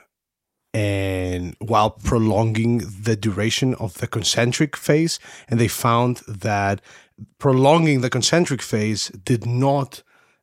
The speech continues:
uh, do much when compared to a faster concentric phase. And they also did not directly measure hypertrophy, but rather changes in lean body mass.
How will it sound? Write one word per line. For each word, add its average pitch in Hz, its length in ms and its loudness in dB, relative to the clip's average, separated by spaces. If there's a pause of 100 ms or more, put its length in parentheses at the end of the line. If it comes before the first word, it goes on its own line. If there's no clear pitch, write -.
uh, 113 120 0
do 120 200 2
much 120 640 2 (100)
when 110 280 0
compared 110 360 0
to 120 60 -2
a 95 40 -2
faster 160 440 0
concentric 98 520 -6
phase. 110 380 -6 (600)
And 110 760 0 (140)
they 117 360 -2
also 135 580 0
did 127 260 -2
not 135 280 4
directly 131 400 0
measure 123 300 0
hypertrophy, 139 600 -4
but 107 240 -6
rather 107 420 0 (280)
changes 113 420 0
in 104 180 -2
lean 117 220 -2
body 120 280 0
mass. 185 420 0